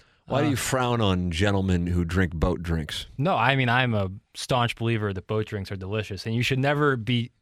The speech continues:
Speaker 2: feel like you're gonna be judged on what you drink. Like what you like. Don't want anyone else's opinion.
Speaker 1: But a man's man's gonna sit there with a single malt scotch and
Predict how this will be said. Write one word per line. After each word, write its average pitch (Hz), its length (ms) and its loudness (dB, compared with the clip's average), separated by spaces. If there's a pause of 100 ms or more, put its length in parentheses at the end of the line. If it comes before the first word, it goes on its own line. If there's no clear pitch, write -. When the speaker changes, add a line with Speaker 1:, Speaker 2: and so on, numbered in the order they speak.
(120)
Speaker 2:
feel 131 220 -2
like 113 160 2
you're 117 80 2
gonna 113 100 2
be 104 120 0
judged 110 420 0
on 107 80 2
what 107 100 0
you 104 60 0
drink. 92 300 -4
Like 120 260 0
what 143 120 2
you 117 140 0
like. 104 320 2
Don't 113 160 2
want 113 140 2
anyone 110 300 2
else's 107 260 -2
opinion. 107 500 0
Speaker 1:
But 160 100 2
a 160 40 0
man's 170 640 2
man's 127 600 0
gonna 107 140 -2
sit - 300 -2
there 117 160 0
with 104 120 0
a 101 60 0
single 135 440 0
malt 110 280 2
scotch - 920 -2
and 85 460 -8